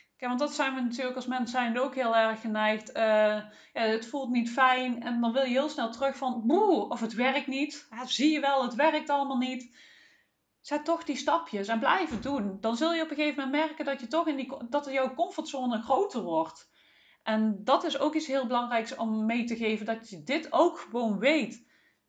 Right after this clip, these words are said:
Dat dit zo is. Dat het even oncomfortabel voelt. En het voelt gewoon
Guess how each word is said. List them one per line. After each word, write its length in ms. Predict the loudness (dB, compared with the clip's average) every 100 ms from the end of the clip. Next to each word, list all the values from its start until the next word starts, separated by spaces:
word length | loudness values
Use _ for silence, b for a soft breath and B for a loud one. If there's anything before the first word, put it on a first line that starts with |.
| _
Dat 220 | -6 -6
dit 200 | -6 -6
zo 220 | -2 -2 0
is. 360 | 0 0 -2
Dat 160 | -4 -6
het 120 | -6
even 360 | 0 0 0 0
oncomfortabel 960 | 0 2 0 -4 -4 2 4 4 0
voelt. 460 | -4 -4 -6 -8 -16 _ _ _ _
En 140 | -8 -8
het 160 | -8
voelt 460 | -12 -2 0 0 0
gewoon 400 | 0 0 -2